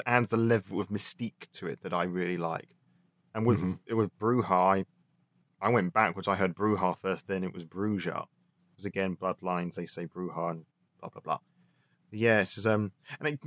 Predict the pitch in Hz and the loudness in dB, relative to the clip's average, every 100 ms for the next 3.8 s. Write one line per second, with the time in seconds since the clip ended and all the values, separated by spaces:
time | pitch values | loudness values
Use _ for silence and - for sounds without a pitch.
0 | 147 180 240 208 143 131 143 120 120 113 | -6 0 2 2 2 2 0 0 0 -2
1 | - _ _ _ _ _ _ 123 120 120 | -4 _ _ _ _ _ _ -2 2 2
2 | 135 110 110 117 113 113 104 104 101 110 | 4 4 6 4 6 4 4 0 -2 -2
3 | 98 90 101 104 95 98 95 | -2 -4 0 0 0 0 -2